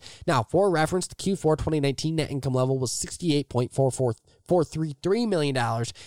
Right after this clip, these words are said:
and represented ten point three percent of revenues, compared to the twenty twenty level, which represents sixteen percent of revenues.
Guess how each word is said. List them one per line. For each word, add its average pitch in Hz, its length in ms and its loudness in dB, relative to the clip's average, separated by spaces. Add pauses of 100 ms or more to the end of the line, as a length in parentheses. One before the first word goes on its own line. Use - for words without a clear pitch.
(120)
and 151 100 -4
represented 156 500 -2
ten 196 300 -4
point 170 220 -2
three 143 120 -2
percent 117 280 -2
of 110 60 -4
revenues, 170 460 2 (280)
compared 180 320 0
to 165 60 4
the 151 100 -2
twenty 175 320 -2
twenty 208 340 0
level, 156 400 2 (200)
which 147 200 2
represents 139 440 0
sixteen - 640 -6
percent 120 260 -4
of 90 80 -6
revenues. 85 480 -4